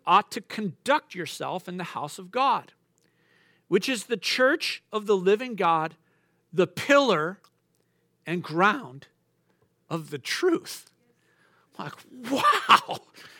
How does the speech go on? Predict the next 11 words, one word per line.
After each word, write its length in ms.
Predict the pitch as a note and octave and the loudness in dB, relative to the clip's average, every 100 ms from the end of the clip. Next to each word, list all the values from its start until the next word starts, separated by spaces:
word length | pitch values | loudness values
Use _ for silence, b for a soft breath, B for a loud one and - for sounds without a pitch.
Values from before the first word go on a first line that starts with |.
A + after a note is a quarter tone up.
| b b b - | b b b 2
that's 280 | F#3 D4 D4+ | 6 6 12
what 220 | G4+ - | 12 12
the 100 | A#3+ | 4
church 560 | - - A3 C4+ - | 2 6 8 8 4
is, 260 | E4+ F#4 B3 | 4 6 4
the 140 | G#3 | -2
pillar 600 | E3+ - B3+ A#3+ D4 E4 | -2 0 8 8 10 6
and 260 | D#4 A3 G#3 | 4 -2 -4
ground 500 | C3+ E3 F#3 C4+ C#4+ - | 4 6 6 4 0 -12
of 160 | C#3 | -10
truth? 560 | - F3+ G3+ E4 - | -6 0 2 0 -6